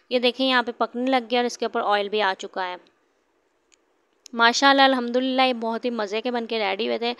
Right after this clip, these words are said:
आप इस रेसिपी को लाजमी ट्राई करिएगा और मुझे लाजमी बताइएगा कि आपको मेरी आज की वीडियो कैसी लगी। चलते हैं इसकी फ़ाइनल लुक की तरफ। फ़ाइनल लुक आपने इसकी मिस नहीं करनी। अगर इस स्टेज पे आपको मेरी वीडियो ज़रा सी अच्छी लग रही है, तो वीडियो को लाइक कर दें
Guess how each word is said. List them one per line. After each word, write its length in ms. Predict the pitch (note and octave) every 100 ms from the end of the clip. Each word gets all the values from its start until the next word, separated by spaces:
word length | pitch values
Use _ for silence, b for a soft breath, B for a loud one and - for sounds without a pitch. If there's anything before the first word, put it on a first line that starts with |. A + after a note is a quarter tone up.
| B B B -
आप 220 | B3+ C#4
इस 180 | D4 -
रेसिपी 260 | C#4 - C4+
को 100 | C4+
लाजमी 400 | B3 A#3 B3 C4
ट्राई 260 | C4+ B3
करिएगा 400 | B3 A#3+ A#3+ A#3+
और 80 | B3+
मुझे 240 | A#3 A3
लाजमी 340 | A3+ G#3+ G#3 A3
बताइएगा 520 | - A3 A3 A3 A#3
कि 100 | A#3
आपको 240 | G#3+ -
मेरी 160 | G#3 G3
आज 160 | F#3+ -
की 100 | G#3
वीडियो 200 | G3+ G3+
कैसी 400 | G3 F#3 F#3+ F#3
लगी। 280 | F3+ F#3 B B B -
चलते 260 | B3+ B3
हैं 80 | D4+
इसकी 200 | D4 C#4+
फ़ाइनल 380 | C4 B3 B3 C#4
लुक 160 | C4+ -
की 120 | C4+
तरफ। 280 | B3+ C4+ C4+
फ़ाइनल 280 | A3+ A3+
लुक 200 | A#3 A3
आपने 240 | G#3+ G3+ G#3+
इसकी 240 | - A#3+
मिस 240 | A#3 G#3 G#3
नहीं 180 | G3
करनी। 380 | F#3 F#3+ F#3 F#3
अगर 220 | G#3+ B3
इस 100 | C#4+
स्टेज 260 | - D4 C#4
पे 80 | D4
आपको 220 | C#4 C#4
मेरी 180 | C4 B3+
वीडियो 220 | C4 B3+
ज़रा 240 | A3+ B3
सी 120 | C4+ C#4+
अच्छी 240 | - C4
लग 140 | C4
रही 100 | A#3+
है, 60 | B3+
तो 100 | C4
वीडियो 200 | B3 A#3
को 100 | A3+
लाइक 280 | G#3 G#3 A3+
कर 140 | B3+
दें 200 | A3+ C4